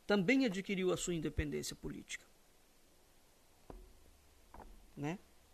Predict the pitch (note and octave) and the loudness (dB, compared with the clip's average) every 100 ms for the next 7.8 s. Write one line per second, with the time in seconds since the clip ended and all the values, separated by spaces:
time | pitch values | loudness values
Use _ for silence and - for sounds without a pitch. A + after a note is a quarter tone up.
0 | - - - - D#3 G#3 A3+ G3 F#3 - | -20 -20 -20 -6 4 4 6 4 4 6
1 | F3 - G3+ G3+ A3 B3 A3+ G3 G3 F3 | 6 6 4 6 6 6 6 4 2 2
2 | D3+ - D#3+ D3 C#3 - C#3 - F#3 G#3 | 2 2 2 2 -4 -2 -2 0 0 0
3 | C3+ - - - _ - - - - - | -2 -8 -10 -20 _ -20 -20 -20 -20 -20
4 | - - - - - - - - - E3 | -20 -20 -20 -20 -20 -20 -20 -12 -2 4
5 | E3+ - E3+ D3+ - - E3+ E3+ E3 D#3 | 4 4 4 4 0 0 0 0 2 2
6 | D#3+ E3+ D3+ D3+ D3 D#3 D3+ D3+ D#3 D3 | 6 4 4 0 0 -2 0 2 2 0
7 | D#3 C#3+ C#3+ C#3 D#3 G3+ E3 - | 0 0 -2 0 2 2 0 -6